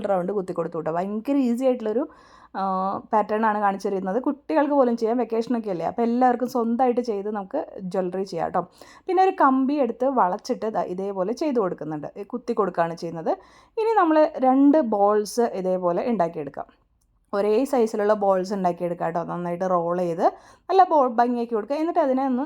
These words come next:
നല്ല ഹൈറ്റിൽ നിന്ന് ദാ ഇതേപോലെ എറിഞ്ഞു കൊടുക്കുക. എറിയുമ്പോൾ ആ ഒരു താഴെ തട്ടിയ ഭാഗം ഒന്ന് ഫ്ലാറ്റ് ആയിട്ട് കിട്ടും കേട്ടോ. ഫ്ലാറ്റ് ആയിട്ട് കിട്ടിയതിന് ശേഷം ഇതേപോലെ ഒരു പെൻ എന്തെങ്കിലും ഇട്ടിട്ട് ഒന്നും കൂടെ ഒന്ന് അതിനെ just ഇങ്ങനെ ആക്കി കൊടുത്തു കഴിഞ്ഞാൽ നമ്മുടെ ഒരു ജുംക്കയുടെ ഒരു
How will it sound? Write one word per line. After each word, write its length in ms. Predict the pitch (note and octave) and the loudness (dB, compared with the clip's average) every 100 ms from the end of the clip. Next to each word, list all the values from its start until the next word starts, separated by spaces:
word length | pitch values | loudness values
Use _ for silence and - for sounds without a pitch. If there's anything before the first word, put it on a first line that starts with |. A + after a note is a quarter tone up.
| D4+ | -6
നല്ല 340 | A#3 A#3+ B3 | -6 -4 0
ഹൈറ്റിൽ 560 | B3+ A#3 A3+ B3 C4 D4+ | 2 2 0 -4 -6 -6
നിന്ന് 160 | A#3 A#3 A#3 | -4 -4 -6
ദാ 100 | F#3+ - A#3 | -8 -10 -8
ഇതേപോലെ 400 | C4+ C4+ G#3 A3+ C#4 | -2 -2 -2 -2 0
എറിഞ്ഞു 220 | D4 C4+ | 2 0
കൊടുക്കുക. 260 | G3 E3+ - A#3+ | -2 -8 -8 -6
എറിയുമ്പോൾ 400 | B3 C4+ A3 B3 | -4 -4 -4 -6
ആ 100 | A#3+ | -6
ഒരു 200 | G#3 G#3 C4+ - _ - - | -6 -6 -10 -14 _ -20 0
താഴെ 220 | D#4+ E4 F4 | 4 6 4
തട്ടിയ 260 | D4 B3+ | 2 0
ഭാഗം 260 | A#3+ A3 G#3+ | 2 2 2
ഒന്ന് 140 | A3 A#3 | -4 0
ഫ്ലാറ്റ് 360 | C4+ C4 C4+ B3 | 4 4 4 -2
ആയിട്ട് 180 | F#3+ F3+ | -2 -6
കിട്ടും 200 | E3+ D#3+ | -8 -8
കേട്ടോ. 160 | F3 E3+ - _ C4 - | -8 -8 -10 _ -18 -8
ഫ്ലാറ്റ് 300 | C4 A#3+ B3 | 0 0 0
ആയിട്ട് 140 | A#3 A3+ | -4 -4
കിട്ടിയതിന് 260 | G#3 G3+ | -4 -6
ശേഷം 300 | G#3+ G3+ G#3+ | -8 -8 -10
ഇതേപോലെ 320 | G3+ G3 G3 G3 | -6 -8 -6 -8
ഒരു 80 | G3+ | -6
പെൻ 160 | G3 F#3 F#3+ | -6 -6 -6
എന്തെങ്കിലും 320 | G3+ F#3+ F#3 F#3 | -6 -6 -6 -6
ഇട്ടിട്ട് 260 | F#3 G3 E4 - - - - | -6 -6 -6 -8 -20 -8 2
ഒന്നും 180 | G4 G#4 | 2 4
കൂടെ 140 | G#4 F4+ | 4 4
ഒന്ന് 120 | D#4+ | 4
അതിനെ 160 | C#4+ C4+ | 0 0
just 220 | A#3+ - B3+ | -2 -4 -4
ഇങ്ങനെ 180 | A3+ A3+ | 0 0
ആക്കി 180 | G3 A3 | -2 -4
കൊടുത്തു 240 | G3+ G3 | -4 -4
കഴിഞ്ഞാൽ 180 | F3+ G3+ - | -4 -6 -8
നമ്മുടെ 280 | F#3+ F3+ F#3+ F#3+ | -8 -6 -4 -4
ഒരു 100 | G3 | -4
ജുംക്കയുടെ 540 | B3 C4+ C#4 F4+ F4 F#4 | 0 2 2 4 6 6
ഒരു 120 | E4 | 2